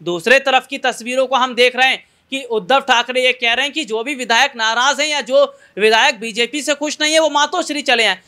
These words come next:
तो ऐसे में क्या शिंदे की भी वापसी होगी? हालांकि अपने दर्शकों को ये बताएं कि अगर महाराष्ट्र की विधानसभा भंग हो जाती है तो फिर समझ लीजिए कि दोबारा चुनाव होंगे। और उद्धव ठाकरे तो कह ही रहे हैं कि दोबारा चुनाव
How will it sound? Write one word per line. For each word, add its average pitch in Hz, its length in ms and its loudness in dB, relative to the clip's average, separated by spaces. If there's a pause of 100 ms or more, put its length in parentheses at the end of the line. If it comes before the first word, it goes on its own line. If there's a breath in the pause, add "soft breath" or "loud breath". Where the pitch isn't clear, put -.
(200 soft breath)
तो 311 80 4
ऐसे 294 320 0
में 330 120 -4
क्या 302 180 0
शिंदे 208 360 -2
की 254 140 -8
भी 247 120 -2
वापसी 226 320 0
होगी? 233 180 0
हालांकि 302 420 2
अपने 269 240 -6
दर्शकों 208 480 -4
को 185 100 -6
ये 175 80 -6
बताएं 196 420 2 (400 soft breath)
कि 269 60 -4
अगर 277 460 2
महाराष्ट्र 233 680 0
की 277 160 -12
विधानसभा 214 680 0
भंग 233 280 -4
हो 247 140 4
जाती 240 340 0
है 262 100 2 (340 soft breath)
तो 208 80 -2
फिर 214 200 -2
समझ 233 360 2
लीजिए 240 320 -2
कि 254 120 -8
दोबारा 190 420 0
चुनाव 190 420 2
होंगे। 208 220 -4
और 240 120 0
उद्धव 208 280 0
ठाकरे 214 400 -2
तो 254 140 -2
कह 285 120 0
ही 330 160 4
रहे 285 120 0
हैं - 140 -8 (440)
कि 247 80 -4
दोबारा 190 480 2
चुनाव 240 360 0